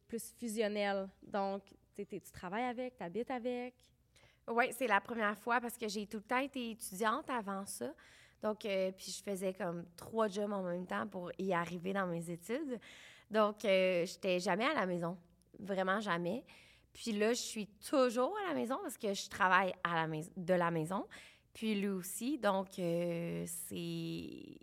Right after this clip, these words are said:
Speaker 2: c'est quelque chose de, de, de rester avec son copain vingt-quatre heures sur vingt-quatre.
Speaker 1: Qu'est-ce qui est le plus difficile ?
Speaker 2: Euh,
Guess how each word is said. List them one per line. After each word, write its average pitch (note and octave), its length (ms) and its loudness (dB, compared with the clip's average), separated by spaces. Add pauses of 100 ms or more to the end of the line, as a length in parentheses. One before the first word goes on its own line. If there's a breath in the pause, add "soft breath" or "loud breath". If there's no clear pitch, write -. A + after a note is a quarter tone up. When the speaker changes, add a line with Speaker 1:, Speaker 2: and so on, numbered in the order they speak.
(880 soft breath)
Speaker 2:
c'est - 180 -8
quelque C#4 220 -2
chose B4+ 300 0
de, A#3+ 120 4
de, G3 280 2
de F#3 120 0
rester G#3 600 -2
avec G3+ 260 0
son - 320 -8
copain G#3+ 420 -2
vingt-quatre F#3+ 420 -4
heures F3+ 80 -6
sur F#3 140 -8
vingt-quatre. F3 320 -6 (720 soft breath)
Speaker 1:
Qu'est-ce D4 180 -4
qui - 60 -8
est A#3+ 40 -2
le - 40 -18
plus A3+ 100 -8
difficile ? B3 600 -4 (1500 soft breath)
Speaker 2:
Euh, A#3+ 1120 2